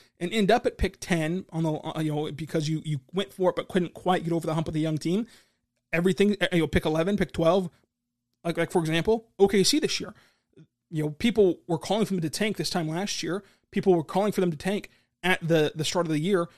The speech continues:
People were calling them to tank after the All-Star break. They didn't tank. They went for it. They made the play, and they won a play-in game,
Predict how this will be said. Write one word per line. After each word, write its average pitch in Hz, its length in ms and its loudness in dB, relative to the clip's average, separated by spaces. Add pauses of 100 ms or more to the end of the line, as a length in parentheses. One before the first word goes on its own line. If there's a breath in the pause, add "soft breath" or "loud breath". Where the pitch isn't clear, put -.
(120 soft breath)
People 190 220 2
were 170 80 2
calling 208 240 0
them 190 160 -2
to 156 100 -12
tank 202 420 -4
after 175 240 0
the 160 120 0
All-Star 180 280 0
break. 170 300 -6
They 165 100 2
didn't 214 300 4
tank. 170 320 -4
They 151 140 0
went 220 260 -2
for 175 180 0
it. 196 60 -6
They 165 100 -2
made 170 200 -2
the 294 80 -2
play, 170 200 -4
and 190 80 -2
they 160 80 0
won 170 180 -2
a 226 60 -4
play-in 160 300 -2
game, 196 260 -2